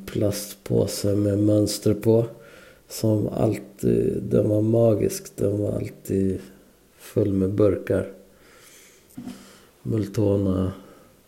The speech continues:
eh, Montana. Det var blandat, blandat. Rostop.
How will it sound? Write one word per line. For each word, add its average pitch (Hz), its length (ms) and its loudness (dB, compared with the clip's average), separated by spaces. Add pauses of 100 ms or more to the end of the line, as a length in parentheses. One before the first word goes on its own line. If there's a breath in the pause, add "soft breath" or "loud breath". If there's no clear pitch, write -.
(640)
eh, 95 300 -2
Montana. 95 880 2 (540 loud breath)
Det 123 180 -2
var 113 180 8
blandat, 101 800 0
blandat. 104 680 -2 (120)
Rostop. - 640 -4